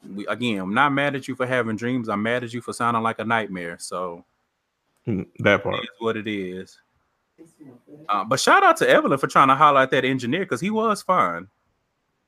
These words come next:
Speaker 1: I was like, "I ain't mad, bitch." I would like to see it, to be quite honest. Uh, the other thing with Phoebe, this fake beef that she has with O G
Speaker 2: Girl.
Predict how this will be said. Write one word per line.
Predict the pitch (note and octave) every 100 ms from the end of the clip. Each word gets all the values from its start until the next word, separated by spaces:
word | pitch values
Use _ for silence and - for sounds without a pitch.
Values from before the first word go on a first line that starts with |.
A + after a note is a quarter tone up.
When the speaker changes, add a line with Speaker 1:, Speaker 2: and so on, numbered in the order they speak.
| _ _ _ _ _ _ _ - - -
Speaker 1:
I | A#2+
was | C3
like, | B2+
"I | C#3 F3+
ain't | F#3+
mad, | F3+ F3
bitch." | E3 G3 - - _ _ _ _ _ _ _ _ _ _ _ _ _ _
I | G#2+
would | B2 E3+
like | D#3+ -
to | B2+
see | - B2
it, | D#3 -
to | B2
be | B2
quite | C3 A#2+
honest. | B2 D#3+ A2+ - _ _ _ _ _ _ _ _ _ _ _ _
Uh, | B2+ B2+ B2 A#2+ A#2+ A#2 - _ _ _ _ _ _ -
the | D3 A3
other | C4 C#4+
thing | D3 A#2+
with | A2+
Phoebe, | - G#2+ F#2 F#2+ F#2+ _ _ _ _ _ - - _ _ _ _ _ _ _ _
this | G3+ B3+ -
fake | - F#3 E3+
beef | A#2 C#3 D#3+ -
that | C#3
she | - D3
has | C#3+ C3
with | A#2+ G#2
O | A#2+ C3
G | A2+ A#2+ C#3 D3 - _ _ _ _ _ _ - G#2+
Speaker 2:
Girl. | G2+ G2+ G2+ G2+